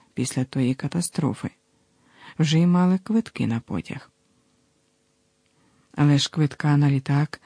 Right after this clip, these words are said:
він іще не компостував? Ні, але в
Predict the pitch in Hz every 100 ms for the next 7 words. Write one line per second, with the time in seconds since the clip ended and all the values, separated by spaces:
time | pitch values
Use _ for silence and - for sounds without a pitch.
0 | - - - 147 - 139 135 - 143 139
1 | 139 135 143 135 139 - - 139 180 247
2 | - _ _ _ _ _ _ _ _ _
3 | _ _ _ _ _ _ _ _ _ _
4 | _ _ _ _ _ 202 202 202 226 -
5 | _ _ _ _ _ _ - 165 165 160
6 | 151